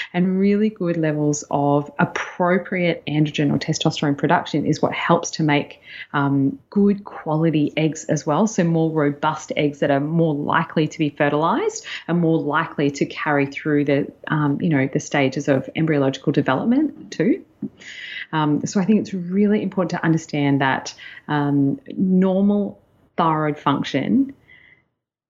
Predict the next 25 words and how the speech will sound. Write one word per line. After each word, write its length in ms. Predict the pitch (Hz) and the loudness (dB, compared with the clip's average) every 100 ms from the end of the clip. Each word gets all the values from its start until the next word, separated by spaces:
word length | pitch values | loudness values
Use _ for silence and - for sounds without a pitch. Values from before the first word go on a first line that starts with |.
| _ _ - | _ _ -6
uh, 120 | 160 | -2
needs 500 | 156 160 160 165 - | 0 4 4 2 -2
to 80 | 175 | -4
happen 640 | - 160 - - 82 180 - | 0 2 2 0 0 -2 -4
so 200 | - - | -4 0
that 180 | 156 147 | 0 2
we've 280 | 151 147 - | 0 0 -2
got 420 | - 139 131 - - - | 0 2 0 -4 -12 2
good 220 | 208 190 | 4 4
levels 600 | 170 151 143 - - - - | 2 0 0 0 -2 -2 2
of 260 | 143 139 | 2 2
both 260 | - 147 147 | 0 0 0
estrogen, 600 | - 175 - - 160 147 | 0 -2 -2 -2 0 0
androgens, 540 | 135 143 143 139 135 135 | 2 0 2 0 0 0
and 200 | 139 147 | 2 0
vice 340 | - 143 139 - | 2 0 0 0
versa 420 | 147 135 - - | 2 2 0 -2
as 120 | 139 | -2
well. 440 | 139 131 127 135 - - - - - | 2 0 0 -4 -10 -16 -14 -14 -10
So 240 | - 165 | -2 0
there's 320 | 160 170 170 | 2 0 -2
this 320 | - 165 160 - | 0 0 -2 -8
hypothalamic, 960 | - - 220 226 - 175 170 170 - | -4 2 4 4 0 -2 2 2 0
pituitary, 1000 | - 165 - 160 156 160 - 151 147 147 - - - | -2 -2 0 2 2 0 -4 0 2 0 -4 -16 0
ovarian, 680 | 170 160 151 151 151 147 147 | 2 2 2 2 2 2 0